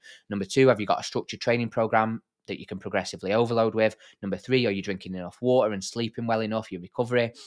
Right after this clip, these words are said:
Have you got a movement strategy, a cardio strategy in place? Do you have accountability to keep consistent longer than a month? 'Cause let's face it, after a month, most people's motivation tends to dip. Are you gonna stick with it for a full twelve months next year? 'Cause that is a massive transformation. You deserve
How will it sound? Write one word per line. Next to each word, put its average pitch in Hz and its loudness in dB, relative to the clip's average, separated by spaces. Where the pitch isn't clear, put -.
Have 101 2
you 98 -2
got 98 0
a - -2
movement 143 2
strategy, 92 -2
a 87 -6
cardio 127 4
strategy - -6
in 90 -10
place? 90 -6
Do 120 0
you 127 4
have 113 2
accountability 98 -4
to - -16
keep - -12
consistent 98 -8
longer 90 -6
than 90 -6
a 87 -8
month? 90 -10
'Cause - -8
let's - 0
face - -4
it, - -10
after 104 -6
a - -2
month, 101 -4
most 107 2
people's 98 -4
motivation 90 -4
tends 90 -12
to 90 -10
dip. 87 -6
Are 107 4
you 104 -2
gonna 104 -6
stick - -6
with 98 -8
it 95 -4
for - -8
a 90 -10
full 95 -4
twelve 95 -2
months 95 -6
next - -6
year? 135 8
'Cause 95 -2
that 107 4
is 104 -4
a 92 0
massive 120 4
transformation. 101 0
You 135 8
deserve 104 4